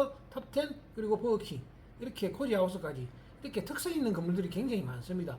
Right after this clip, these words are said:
그리고 여기가 유-, 주심이 봐야 될 건 요쪽 쪽으로, 지금 도로변 쪽으로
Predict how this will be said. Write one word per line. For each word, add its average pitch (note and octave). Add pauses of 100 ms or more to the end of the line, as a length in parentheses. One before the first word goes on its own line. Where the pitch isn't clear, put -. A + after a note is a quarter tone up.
(340)
그리고 A3+
여기가 C4
유-, E3
주심이 A3+
봐야 G#3
될 D#3+
건 D#3+
요쪽 B3
쪽으로, F3+
지금 D#3+
도로변 F#3+
쪽으로 F3